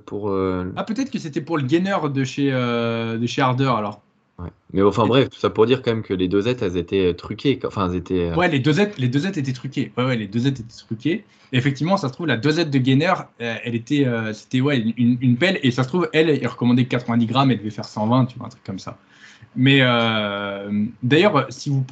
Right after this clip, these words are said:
Speaker 2: s'il y en a par ici qui prennent encore de la Harder, dites-nous, euh, si c'est toujours les mêmes scoops.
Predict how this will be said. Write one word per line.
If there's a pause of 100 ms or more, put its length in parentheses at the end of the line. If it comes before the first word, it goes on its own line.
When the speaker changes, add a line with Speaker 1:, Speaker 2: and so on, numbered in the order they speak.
(100)
Speaker 2:
s'il
y
en
a
par
ici
qui
prennent
encore
de
la
Harder, (540)
dites-nous,
euh,
si
c'est
toujours
les
mêmes
scoops.